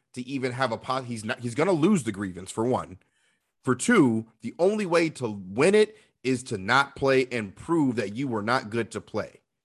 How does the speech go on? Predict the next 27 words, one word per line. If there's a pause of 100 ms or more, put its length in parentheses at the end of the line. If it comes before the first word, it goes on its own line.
(720)
And (500)
he
should
have
been
paid
this
money
because
it
was
guaranteed (240)
and
so
on
and
so
forth.
And
it's
money (200)
from
the
Philadelphia
seventy-sixers
finding
him